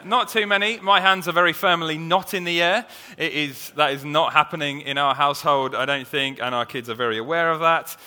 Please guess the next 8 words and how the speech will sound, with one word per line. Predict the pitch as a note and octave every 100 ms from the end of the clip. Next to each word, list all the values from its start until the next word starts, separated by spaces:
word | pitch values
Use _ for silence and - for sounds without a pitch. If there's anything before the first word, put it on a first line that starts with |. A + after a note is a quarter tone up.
| - -
Uh, | C#3 C3+ C3 B2+ B2 - - - - -
that | C#3 C#3
is | C3+ C#3 A#2 - -
the | B2
fact | B2 C#3 -
of | C3+
it. | C3 - _
Who, | - C4+ D4 C4+